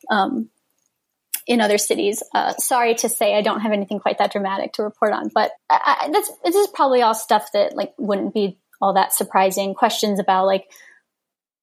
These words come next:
how do you think, we, so questions to, like, examine your own privilege, um, or how were you socialized around race? And, um, or we'd be, like,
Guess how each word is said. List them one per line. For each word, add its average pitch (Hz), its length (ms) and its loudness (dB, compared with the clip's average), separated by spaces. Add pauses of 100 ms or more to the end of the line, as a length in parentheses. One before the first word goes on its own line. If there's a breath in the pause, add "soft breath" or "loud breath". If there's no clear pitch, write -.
(580)
how 269 160 2
do 254 80 0
you 254 140 4
think, 247 420 -2
we, 302 180 2
so 302 120 0
questions 330 380 2
to, 285 60 4
like, 247 160 2
examine 214 800 0 (140)
your 226 220 2
own 214 200 0
privilege, 208 840 0
um, 190 340 0
or 196 560 0
how 269 220 0
were 247 140 4
you 254 140 4
socialized 208 600 2
around 196 360 -2
race? 185 420 2
And, 190 240 -6 (460 loud breath)
um, 190 400 0 (800)
or 233 80 2
we'd 220 160 4
be, 214 140 0
like, 196 180 2